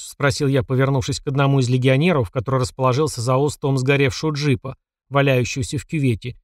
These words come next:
и пристально осматривающего свой сектор обстрела. «Дикари», — произнес единственное слово легионер, даже не удосужившись взглянуть в мою сторону.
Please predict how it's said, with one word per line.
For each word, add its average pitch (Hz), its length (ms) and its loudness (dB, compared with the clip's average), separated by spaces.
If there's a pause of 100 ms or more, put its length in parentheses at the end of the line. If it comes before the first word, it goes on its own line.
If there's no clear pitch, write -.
(140)
и 151 100 -4
пристально 185 480 -2
осматривающего 160 720 -4
свой 127 260 -2
сектор 127 400 -4
обстрела. 131 500 -6 (1000)
«Дикари», — 240 460 -2 (260)
произнес 135 400 2
единственное 135 460 -2
слово 123 300 0
легионер, 135 520 2
даже 123 240 0
не 135 80 2
удосужившись 139 640 -2
взглянуть 123 420 0
в 131 40 -2
мою 139 140 0
сторону. 120 480 -4